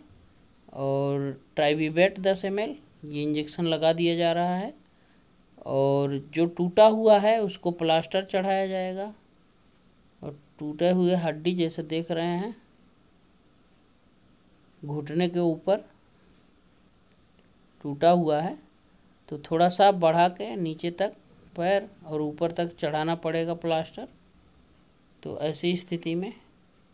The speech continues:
प्लास्टर ऑफ पेरिस का रेडीमेड बैंडेज आता है, उसी को लगाया जाएगा। तो सबसे पहले सेट करना ज़रूरी होता है, पैर खिंचवा के आगे की तरफ पीछे बढ़िया से पकड़ के होल्ड करके, क्योंकि ये टूटा हुआ है, अ,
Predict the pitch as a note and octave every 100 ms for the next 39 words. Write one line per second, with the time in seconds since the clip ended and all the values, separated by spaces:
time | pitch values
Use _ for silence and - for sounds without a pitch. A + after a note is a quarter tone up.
0 | _ _ D#3+ D#3 D#3+ - E3+ E3+ - E3
1 | E3+ F3+ - E3 D#3+ D#3+ E3 E3 D3+ D3
2 | D3 D#3 D#3+ D3+ D3 D3+ G#3 - D3 -
3 | - D#3 D#3 D3+ E3 D#3+ D3 C#3 F3 -
4 | _ _ _ _ _ - - D#3+ G3+ F#3+
5 | F#3 G3 G3+ F#3+ F#3 F#3 F#3+ F#3 F3+ E3+
6 | F3 F3 D#3 D#3+ D#3+ G#3 - E3 E3 E3+
7 | D#3 D#3+ E3 E3+ G3 E3+ D#3 E3 E3 -
8 | E3+ F3+ - C#3+ C#3+ E3 - _ _ _
9 | _ _ _ _ _ _ _ _ C3+ B2+
10 | C#3 D#3+ D#3+ - E3 D3+ C#3 E3 E3+ F3+
11 | D3+ D3+ E3 D#3 E3+ E3 - - _ _
12 | _ _ _ _ _ _ _ - - -
13 | _ _ _ E3 E3 G3+ G#3 G3+ G3+ F#3
14 | G#3+ G3 G3+ F#3+ G3 G3+ F#3 - _ _
15 | - - - C#3+ B2+